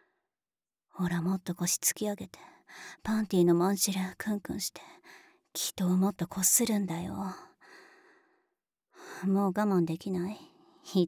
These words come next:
ちゃうって？しょうがねえな。「だったら行くとこ見て」って言ってみな。「僕行っちゃいます。精子出るとこ見てください」って言ってみな。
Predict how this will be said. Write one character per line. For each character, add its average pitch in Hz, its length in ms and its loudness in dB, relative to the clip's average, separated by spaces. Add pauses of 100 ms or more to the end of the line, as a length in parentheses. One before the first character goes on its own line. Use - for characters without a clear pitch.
ち - 120 -4
ゃ 220 80 -2
う - 20 -4
っ 240 40 -6
て？ 226 540 -6 (800)
し 170 260 0
ょ 170 180 4
う 160 40 -4
が 156 120 -4
ね 156 180 -2
え 143 40 -6
な。 196 380 -8 (1000)
「だ 185 180 8
っ 196 60 -2 (100)
た 180 120 0
ら 156 80 -2
行 151 140 -2
く - 100 -14
と 190 120 -2
こ 160 120 -4
見 170 120 4
て」 190 160 -4
っ 190 40 -8 (160)
て - 160 -14 (320)
言 170 100 8
っ - 20 0
て 208 160 -4
み 226 100 -2
な。 254 120 -4 (800)
「僕 262 380 6
行 240 100 2
っ - 40 -20
ち 254 140 4
ゃ - 20 6
い 262 40 6
ま 269 120 6
す。 - 180 0 (280)
精 277 240 10
子 262 140 4
出 262 100 10
る 262 100 6
と 254 100 6
こ 254 100 6
見 269 120 6
て 277 120 6
く 269 80 4
だ 254 120 6
さ 277 200 4
い」 277 160 4
っ - 20 -2
て - 420 -6 (260)
言 175 140 8
っ - 40 0
て - 200 -8
み 247 120 -2
な。 269 340 -2